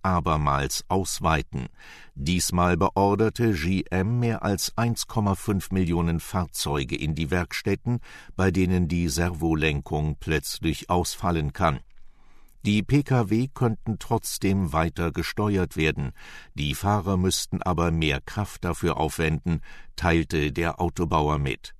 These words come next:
Seit Jahresbeginn rief der Konzern damit insgesamt fast sechs Komma drei Millionen Fahrzeuge zurück. Die meisten Autos wurden wegen Problemen mit den Zündschlössern zurückbeordert.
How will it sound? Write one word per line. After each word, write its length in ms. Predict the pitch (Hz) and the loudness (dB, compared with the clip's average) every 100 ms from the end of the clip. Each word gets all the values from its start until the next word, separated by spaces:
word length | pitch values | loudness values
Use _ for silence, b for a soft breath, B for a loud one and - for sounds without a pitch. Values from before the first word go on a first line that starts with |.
| - - B B B B | -16 -14 B B B B
Seit 380 | 101 113 113 - | 2 6 4 4
Jahresbeginn 920 | 90 123 104 85 - - 82 90 107 | 2 2 2 -2 0 2 2 4 2
rief 300 | 85 107 - | 0 0 0
der 160 | - 131 | 0 0
Konzern 600 | - 120 - 120 104 101 | 2 0 2 2 2 2
damit 360 | 95 95 85 - | 2 2 0 0
insgesamt 760 | 120 - - 101 101 95 - | 0 0 -2 0 2 0 0
fast 340 | - 90 - | 0 0 -2
sechs 380 | 85 101 - - | -2 -2 -2 -8
Komma 320 | - 101 95 | -2 2 2
drei 320 | 80 82 85 82 | 0 0 2 2
Millionen 640 | 82 73 80 78 82 76 | 2 2 0 0 0 -2
Fahrzeuge 720 | - 104 90 - 87 80 71 | -4 -6 -4 -2 0 0 0
zurück. 480 | - 80 71 62 - B B B B - | -2 -2 -2 -4 -12 B B B B -10
Die 220 | 69 65 | -6 0
meisten 540 | 73 85 - - 90 | 4 4 4 -2 -2
Autos 580 | - 92 - 117 107 - | 2 2 2 0 -2 0
wurden 380 | 101 98 98 87 | 0 2 0 2
wegen 280 | 90 92 - | 2 0 -2
Problemen 680 | 92 76 78 78 78 76 | -2 0 2 2 2 0
mit 220 | 73 76 85 | -2 -2 0
den 160 | 82 | -2
Zündschlössern 800 | - 113 101 - 95 87 92 80 | -2 -4 -4 -2 0 0 0 -2
zurückbeordert. 1000 | - 78 78 - 90 80 76 69 - | -2 -2 -4 -2 -2 0 -2 -4 -6